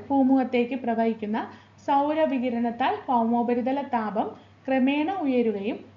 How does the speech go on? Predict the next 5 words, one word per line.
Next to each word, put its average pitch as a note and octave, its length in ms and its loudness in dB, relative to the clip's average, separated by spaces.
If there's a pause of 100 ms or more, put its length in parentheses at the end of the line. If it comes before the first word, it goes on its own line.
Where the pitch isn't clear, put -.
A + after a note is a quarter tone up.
ഉച്ചയോടെ C4+ 640 0
അത് G#3+ 240 -2 (140)
പാരമ്യത്തിലെത്തുകയും B3 1160 0
ചെയ്യുന്നു. A#3 360 -4 (580)
വിവിധ D4 340 -2